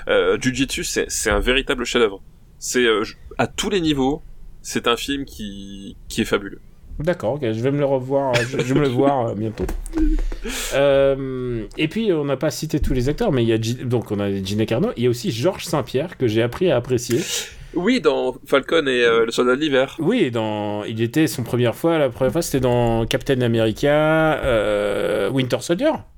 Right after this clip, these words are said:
Speaker 1: Winter Soldier, tout à fait.
Speaker 2: Puisqu'il joue Batroc. Alors, Batroc, normalement,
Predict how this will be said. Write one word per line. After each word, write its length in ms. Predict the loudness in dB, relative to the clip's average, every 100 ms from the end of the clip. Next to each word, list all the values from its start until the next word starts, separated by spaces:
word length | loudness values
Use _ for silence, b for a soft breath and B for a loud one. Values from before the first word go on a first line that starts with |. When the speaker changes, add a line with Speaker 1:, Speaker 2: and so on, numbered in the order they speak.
| -20 -10
Speaker 1:
Winter 260 | -4 0 0
Soldier, 320 | 0 0 0 0
tout 100 | -2
à 40 |
fait. 40 | 0
Speaker 2:
Puisqu'il 500 | 2 2 2 0 0
joue 140 | -2
Batroc. 560 | 0 -2 -2 -4 -4 -4
Alors, 220 | 0 0
Batroc, 460 | 2 0 0 -4 0
normalement, 720 | 2 2 4 2 4 2 0